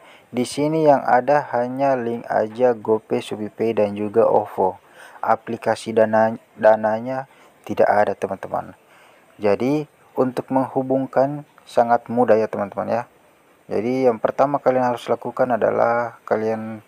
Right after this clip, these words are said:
back-back dulu ya. Oke, terus kalian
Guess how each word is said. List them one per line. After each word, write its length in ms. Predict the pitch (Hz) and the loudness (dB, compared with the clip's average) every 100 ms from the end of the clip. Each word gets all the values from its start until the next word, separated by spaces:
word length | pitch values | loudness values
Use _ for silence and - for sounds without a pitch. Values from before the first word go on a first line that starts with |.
| _ _ _ _ _ | _ _ _ _ _
back-back 560 | 104 107 - 107 104 - | 0 0 0 -4 -4 -4
dulu 240 | 113 104 | -6 -4
ya. 240 | 95 104 - _ _ _ _ _ _ _ | -4 -6 -10 _ _ _ _ _ _ _
Oke, 320 | _ - 113 - | _ -2 -2 -2
terus 240 | - 143 | -4 -2
kalian 320 | - 123 131 | 2 4 2